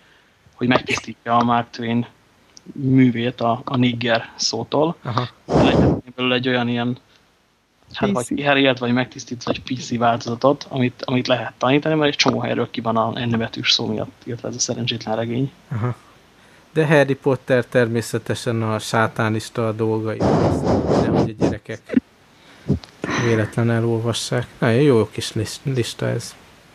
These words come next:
Speaker 2: Választunk majd belőle valamit.
Speaker 1: Igen, és a Wikipédián érdemes még megnézni, hogy belinkeljük azt is, ott is van egy Banned Books nevezetű lista. Most azt találtam, hogy például Libanonban a Da Vinci Code van betiltva.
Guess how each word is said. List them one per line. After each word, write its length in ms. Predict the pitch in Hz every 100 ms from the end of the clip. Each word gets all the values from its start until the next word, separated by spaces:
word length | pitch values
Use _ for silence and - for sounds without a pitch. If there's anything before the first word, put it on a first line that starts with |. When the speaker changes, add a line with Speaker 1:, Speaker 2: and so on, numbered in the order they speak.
| - -
Speaker 2:
Választunk 580 | 113 107 101 - 113
majd 160 | 107 107
belőle 360 | 113 110 110 110
valamit. 500 | 120 117 113 - - - -
Speaker 1:
Igen, 240 | 202 190 156
és 120 | 143
a 120 | 131
Wikipédián 540 | 143 180 - 117 123
érdemes 400 | 127 123 117 123
még 100 | 131
megnézni, 300 | 123 123 120
hogy 100 | 120
belinkeljük 560 | 123 123 123 117 113 113
azt 240 | 117 -
is, 140 | 147 -
ott 160 | 131
is 80 | -
van 140 | 127 117
egy 200 | 117 117
Banned 280 | 131 127 120
Books 420 | 127 120 - -
nevezetű 480 | 120 117 120 - 113
lista. 400 | 117 - 170 185 _ - - - - _ _ _
Most 200 | 143 -
azt 200 | - -
találtam, 300 | 123 120 127
hogy 80 | 127
például 240 | 127 127
Libanonban 600 | 135 123 120 120 123 127
a 300 | 123 120 117 - -
Da 120 | - 127
Vinci 260 | 127 -
Code 240 | - 120 113
van 140 | 120
betiltva. 500 | 117 123 123 139 143